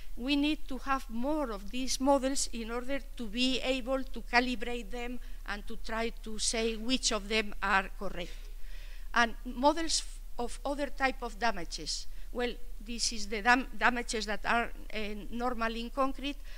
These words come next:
and just I, what I did is to simply linearize. Is, uh,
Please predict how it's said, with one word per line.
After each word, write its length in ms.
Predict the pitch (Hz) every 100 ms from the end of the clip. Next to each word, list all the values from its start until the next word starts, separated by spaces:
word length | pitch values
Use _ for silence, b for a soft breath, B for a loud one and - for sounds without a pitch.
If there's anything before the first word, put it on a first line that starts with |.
| B -
and 180 | 262 147 - - -
just 280 | - 311 - - 247
I, 140 | 262 -
what 260 | 262 294
I 100 | 269
did 260 | 262 294 -
is 240 | 247 -
to 180 | - 247
simply 420 | - 285 277 254
linearize. 1000 | - 262 311 277 240 226 160 - - - B B B B -
Is, 400 | 247 226 - 254
uh, 300 | 220 214